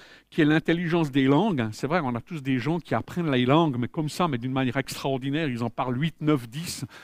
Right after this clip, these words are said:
C'est un don, c'est une intelligence particulière. Il y a des gens qui sont vraiment dans les mathématiques, dans la logique, ça c'est le fameux Q I.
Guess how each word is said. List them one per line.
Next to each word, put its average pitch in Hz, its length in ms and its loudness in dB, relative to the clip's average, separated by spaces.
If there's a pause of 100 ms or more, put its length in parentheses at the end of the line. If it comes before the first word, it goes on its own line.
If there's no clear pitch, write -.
(180)
C'est - 160 -4
un 139 160 4
don, 185 200 -2
c'est - 140 -4
une 127 100 0
intelligence 143 440 -2
particulière. 175 720 -6 (420)
Il 147 60 0
y - 20 4
a 143 40 4
des 160 140 6
gens 202 180 4
qui 165 160 -6
sont 165 160 -4
vraiment 151 280 2
dans 151 100 4
les 151 100 4
mathématiques, 180 640 2
dans 139 140 0
la 135 100 2
logique, 147 320 0
ça 135 120 -6
c'est - 120 -8
le 120 60 -6
fameux 135 260 -2
Q 165 300 -2
I. 135 60 -2